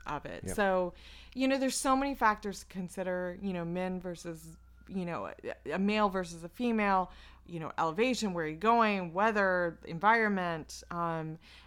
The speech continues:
Speaker 1: and, like, how you just comfortably sleep in general. And, you know,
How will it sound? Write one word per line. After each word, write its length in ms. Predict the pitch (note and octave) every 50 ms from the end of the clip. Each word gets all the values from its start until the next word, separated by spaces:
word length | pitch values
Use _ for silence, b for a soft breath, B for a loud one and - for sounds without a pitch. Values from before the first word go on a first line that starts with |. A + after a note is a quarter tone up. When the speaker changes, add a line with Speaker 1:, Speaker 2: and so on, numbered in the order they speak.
| B B
Speaker 1:
and, 380 | - A3 A3 G#3 G#3 G3 G3+ - -
like, 220 | G#3+ A3 G#3+ G#3
how 320 | - - - C#4 D#4 F#4 F#4
you 200 | D4+ C4+ B3 G3+
just 260 | - A3 G#3+ - -
comfortably 800 | - - - A3 A3+ A#3+ A3+ - A3 G3 F3 F3+ E3+ E3 D#3 D#3
sleep 680 | - - - - - F#3 F#3 F#3+ A3 B3+ D#4+ D#4+ -
in 220 | - - F3+ F3+ F3
general. 680 | - F3 E3+ G#3+ C#4+ D#4+ D4 G3+ C#3 B2+ - C#2+ - - -
And, 480 | G3 F#3+ F#3 F#3 F#3 F3+ F3+ F3+ - - B B B B B B B B B - - - - - - - - - - - - - -
you 160 | A3 G#3+ A3+
know, 380 | A3 G#3+ G#3 G3+ G3+ F#3 -